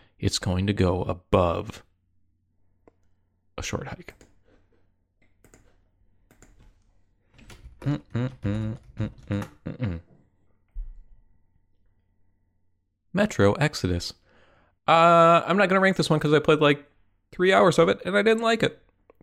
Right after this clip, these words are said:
Go talk to Christian. He can help you. Team Sonic Racing. Dude. There was this racing game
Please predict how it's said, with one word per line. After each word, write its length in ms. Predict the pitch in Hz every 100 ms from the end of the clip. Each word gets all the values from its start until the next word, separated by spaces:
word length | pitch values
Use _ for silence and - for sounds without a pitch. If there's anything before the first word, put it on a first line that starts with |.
| -
Go 80 |
talk 240 | 196 226 208
to 60 |
Christian. 320 | - 240 - 110
He 100 | 175
can 120 | 101
help 140 | 92
you. 80 | 101 - - - - _
Team 480 | - - 120 135 135
Sonic 520 | 131 - 98 110 107
Racing. 460 | 104 92 92 - 90 _ _ -
Dude. 300 | 101 90 - _ _ _ - _ _ _ _ _ _ _ _ _ _ _ _ _ _ _ _ _ _ _ _ _ _ _
There 120 | - 110
was 140 | 151
this 160 | 160 -
racing 360 | 127 131 92
game 280 | 90 82 85